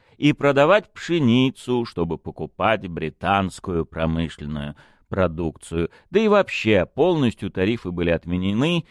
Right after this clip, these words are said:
не ранее тысяча восемьсот шестидесятого года. Другими словами, Британия приняла свободную торговлю только тогда, когда она обрела технологическое превосходство над своими конкурентами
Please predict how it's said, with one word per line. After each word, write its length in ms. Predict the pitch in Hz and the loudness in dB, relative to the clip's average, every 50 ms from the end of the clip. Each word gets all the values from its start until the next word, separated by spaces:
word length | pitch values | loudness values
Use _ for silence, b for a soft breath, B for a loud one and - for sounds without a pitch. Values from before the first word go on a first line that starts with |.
| b b b | b b b
не 200 | b 117 127 117 | b -2 0 2
ранее 360 | 113 131 139 131 123 120 117 107 | 2 2 2 2 0 0 -2 -2
тысяча 400 | - 117 110 - - - - 87 | -4 -4 -6 -6 -6 -8 -8 -8
восемьсот 480 | 87 - - 85 82 - 90 78 - | -6 -6 -6 -8 -8 -6 -8 -8 -8
шестидесятого 1000 | - - 87 78 - _ 82 78 78 80 76 - - 80 73 - 82 78 80 76 | -10 -12 -12 -14 -12 _ -12 -8 -8 -8 -8 -6 -8 -8 -8 -8 -6 -4 -4 -4
года. 420 | 73 80 78 73 69 73 76 67 - - _ _ _ _ _ _ _ _ _ _ _ | -2 -2 -4 -4 -4 -6 -8 -10 -12 -14 _ _ _ _ _ _ _ _ _ _ _
Другими 440 | - - 98 117 127 190 208 190 165 | -8 -2 -2 0 0 2 0 0 0
словами, 800 | - - 98 92 87 85 82 82 78 73 69 67 58 55 - - _ _ _ _ | -2 -2 -2 0 0 2 2 0 0 -2 -4 -8 -12 -14 -18 -20 _ _ _ _
Британия 680 | - 85 90 92 - - 151 175 175 160 156 151 143 123 | -10 -6 -6 -4 0 2 2 2 2 0 -2 -2 -4 -4
приняла 480 | - 87 85 85 85 87 90 90 87 | -6 -8 -6 -4 -2 0 0 0 0
свободную 720 | 82 - 87 87 85 80 80 87 85 - 82 82 85 82 76 | 0 -4 -4 -4 -4 -2 -2 -4 -4 -4 -4 -4 -4 -4 -6
торговлю 640 | - - 87 82 80 80 101 98 92 82 80 78 69 | -6 -8 -8 -8 -4 0 2 2 2 2 0 -4 -6
только 380 | - - 80 78 76 - - - | -6 -6 -4 -4 -4 -6 -10 -12
тогда, 680 | - 80 73 67 67 73 76 92 110 135 147 165 - _ _ | -10 -10 -10 -10 -12 -6 -2 0 0 0 0 -4 -8 _ _
когда 360 | - 71 67 64 78 76 76 | -12 -12 -10 -8 -6 -6 -6
она 200 | 76 73 71 73 | -4 -6 -6 -8
обрела 440 | 67 - 80 76 78 90 101 95 b b b b b _ | -8 -8 -6 -4 0 0 0 0 b b b b b _
технологическое 880 | - 104 - - 92 92 90 85 95 117 - - - - 110 104 92 | -10 -8 -6 -4 -2 -2 -2 -2 -4 -8 -12 -14 -8 -2 0 0 0
превосходство 840 | - 104 101 98 98 92 - - - 101 98 90 - - - - 73 | 0 0 0 2 2 2 0 -2 -2 0 0 0 0 -4 -10 -10 -8
над 200 | 76 78 73 - | -8 -8 -8 -10
своими 400 | - 80 80 80 78 76 73 69 | -8 -4 -4 -2 -2 -4 -6 -10
конкурентами 800 | - - - 71 - 82 90 131 156 156 - 160 160 170 170 165 | -12 -14 -16 -14 -12 -6 -4 -4 -4 -4 -6 -8 -8 -8 -8 -10